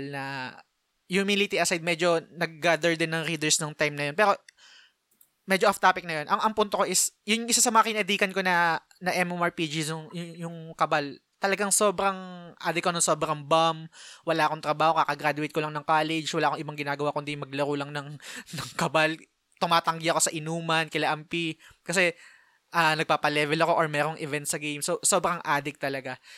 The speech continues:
I-, i-, ikaw, ikaw ba, P? Meron ka bang ganong game na kinaadikan mo na to the point na, um, tumatanggi ka sa yaya ng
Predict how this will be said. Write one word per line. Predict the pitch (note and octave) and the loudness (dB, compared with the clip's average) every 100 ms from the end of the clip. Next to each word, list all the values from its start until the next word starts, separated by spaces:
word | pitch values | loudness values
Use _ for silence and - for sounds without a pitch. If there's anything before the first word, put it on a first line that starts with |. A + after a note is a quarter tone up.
| - _ _ | -20 _ _
I-, | - C3 | -6 -4
i-, | A3+ G3 A#3 | -2 -4 -4
ikaw, | B3 C4 C4 | 2 2 2
ikaw | A3+ C4 | 0 2
ba, | A3 A3+ G#3+ G3 F3+ | 4 6 8 6 2
P? | G3 E3 | -6 -2
Meron | G3 B3 | 0 2
ka | B3+ | 2
bang | A3+ G#3+ C#3+ | 0 -4 -2
ganong | D#3 F#3+ F3 B2+ | -2 -2 -6 -6
game | C3+ E3 F3+ | -2 -2 -2
na | D#3 | -6
kinaadikan | - F3 D3+ D3 D3+ D#3+ | -6 -4 -4 -4 -6 -6
mo | D3+ D3+ | -6 -6
na | D3 | -8
to | D#3+ | -2
the | D#3 | -4
point | - D#3+ D#3 | 0 -2 -2
na, | - D3+ D3 D3 _ _ _ _ _ - _ - | -6 -6 -6 -8 _ _ _ _ _ -20 _ -6
um, | E3 E3+ D#3 D3+ | -2 -2 -6 -4
tumatanggi | G3 F3+ F3 F3 D#3+ | 2 2 2 -2 -4
ka | E3 | -4
sa | E3 D#3+ | -2 0
yaya | D#3 D3+ D#3 D3+ | 2 2 2 -2
ng | D3+ | -4